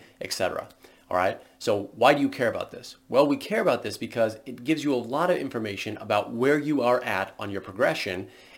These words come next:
and it gives you information about what kind of therapies are available to you, um, what kind of things should you have done in the past, what kind of things can you prevent going on in the future, and what to look out for as you progress through this disease.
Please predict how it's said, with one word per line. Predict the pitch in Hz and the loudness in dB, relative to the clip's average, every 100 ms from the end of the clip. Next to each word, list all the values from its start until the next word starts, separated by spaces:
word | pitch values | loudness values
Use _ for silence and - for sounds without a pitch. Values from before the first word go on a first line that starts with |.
| - | -2
and | 160 | 0
it | 208 | 2
gives | 165 131 | 2 2
you | 143 | 0
information | 123 110 101 98 107 | -2 -4 -4 -4 -4
about | 98 92 87 90 - - - | -2 -2 -2 -4 -10 -20 -6
what | 117 160 - | 2 2 2
kind | 165 | -2
of | 147 | 0
therapies | 160 143 139 123 | 2 2 2 2
are | 110 | 2
available | 101 107 131 123 123 | 2 0 0 0 -4
to | 127 | -2
you, | 120 120 123 - - - | 0 0 0 -4 -18 -10
um, | - 92 90 92 - | -4 -2 -2 -4 -6
what | 139 131 | -8 -4
kind | 127 | -4
of | 113 | -2
things | 123 117 - | -2 -4 -6
should | - 131 110 | -4 -2 -2
you | 107 101 | -4 -4
have | 101 92 | -4 0
done | 98 | -2
in | 82 | -2
the | |
past, | 80 - 156 139 139 - | -4 2 4 2 0 -4
what | 107 - | -6 -6
kind | 107 | -8
of | 98 | -6
things | 110 101 - - _ | -6 -8 -10 -18 _
can | 127 | -6
you | 110 | -6
prevent | 104 87 110 117 | -6 -2 -2 -2
going | 110 95 | -4 -2
on | 95 92 | -2 -4
in | 78 | -6
the | |
future, | - 151 156 143 135 - - | -4 -4 0 0 0 -4 -6
and | 127 120 | -4 0
what | 135 - | 0 0
to | |
look | 131 120 | -2 2
out | 113 127 - | 2 2 0
for | 92 90 87 - | -2 0 -2 -2
as | 120 117 110 | 2 2 0
you | 120 | -4
progress | 117 104 87 - | -4 -2 -2 -4
through | 90 | -10
this | 82 - | -10 -10
disease. | 92 120 107 - | -6 -4 -4 -8